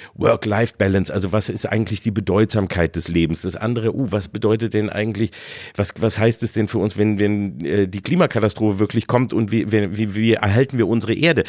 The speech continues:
Das waren ja Themen, die früher in, äh, zu unserer Zeit eher so ein bisschen zur Seite geschoben werden. Wie,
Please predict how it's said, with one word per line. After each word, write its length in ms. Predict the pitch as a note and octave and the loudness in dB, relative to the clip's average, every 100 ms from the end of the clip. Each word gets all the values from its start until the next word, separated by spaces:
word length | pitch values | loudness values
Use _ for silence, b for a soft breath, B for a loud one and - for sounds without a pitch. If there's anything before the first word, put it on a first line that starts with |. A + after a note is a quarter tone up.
| B B | B B
Das 180 | F#2+ | -4
waren 180 | A2 A#2+ | -2 0
ja 120 | A#2+ | 0
Themen, 360 | G2+ - A2+ F3 | 0 0 0 0
die 120 | C3+ | -2
früher 420 | - - G#2+ D3 E3 B B B F#2+ | -6 0 4 4 2 B B B -8
in, 300 | - G#2+ G#2 - | 2 2 2 2
äh, 320 | F#2+ F2+ F2+ | 4 4 4
zu 160 | - | 0
unserer 500 | - A2+ A#2+ C#3 C3 | 2 4 4 2 0
Zeit 420 | B2 C3 B2 C#3 B2+ | 0 2 2 2 2
eher 260 | B2+ C#3+ B B B | 2 0 B B B
so 160 | - B2+ | 0 2
ein 80 | |
bisschen 320 | A#2+ C3+ D#3 D3 | 2 2 2 2
zur 120 | D#3+ | 2
Seite 240 | F#3 D#3+ | 2 0
geschoben 300 | G#2 F#2+ D#2 | 0 0 2
werden. 200 | D#2 C#2+ | 2 2
Wie, 180 | F#2 F#2 | 0 0